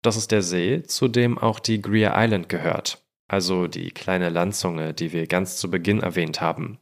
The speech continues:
Hier wurde der Goatman zum ersten Mal gesehen. Das ist auch der Grund, warum einige ihn als Lake Worth Monster bezeichnen.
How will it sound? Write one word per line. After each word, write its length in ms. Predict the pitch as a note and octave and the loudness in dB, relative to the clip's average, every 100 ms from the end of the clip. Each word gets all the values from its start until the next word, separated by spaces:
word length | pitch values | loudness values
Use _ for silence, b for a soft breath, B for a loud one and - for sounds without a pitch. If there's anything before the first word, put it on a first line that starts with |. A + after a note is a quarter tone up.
| _ _ _ _ _ | _ _ _ _ _
Hier 420 | - G#2 A2 E3 D3 | 4 6 8 8 10
wurde 220 | C#3+ C3+ | 10 10
der 160 | C3 | 8
Goatman 520 | A#2+ G#2 A2 A#2+ A#2 A2+ | 8 8 6 2 2 2
zum 300 | - A2+ - | 0 0 0
ersten 500 | G2 G2+ - - G2 | 0 0 0 -2 0
Mal 300 | F#2 G2 F#2 | 4 4 4
gesehen. 540 | E2+ E2 D#2 D#2+ - _ _ _ _ - | 2 0 -2 -6 -12 _ _ _ _ 0
Das 140 | G#2+ | 2
ist 140 | G2 - | 4 4
auch 180 | A#2+ | 4
der 120 | - G#2 | 4 2
Grund, 320 | - A#2 - b b - | 4 2 2 b b 0
warum 420 | A#2 A2 A#2 A#2 | 2 4 2 2
einige 420 | - A#2 C3+ A#2 | 2 4 4 4
ihn 280 | G#2+ A2 G#2+ | 2 2 0
als 360 | - G2+ - - | 2 0 0 -6
Lake 460 | F2 F2+ F#2 A#2 - | -6 0 2 0 0
Worth 420 | F2 D#2+ D#2 - | 0 0 -2 -4
Monster 400 | E2+ E2 - F2+ | -2 -2 0 0
bezeichnen. 800 | D#2+ - F2+ E2 - F2+ D#2 | 0 -2 0 -2 0 -4 -4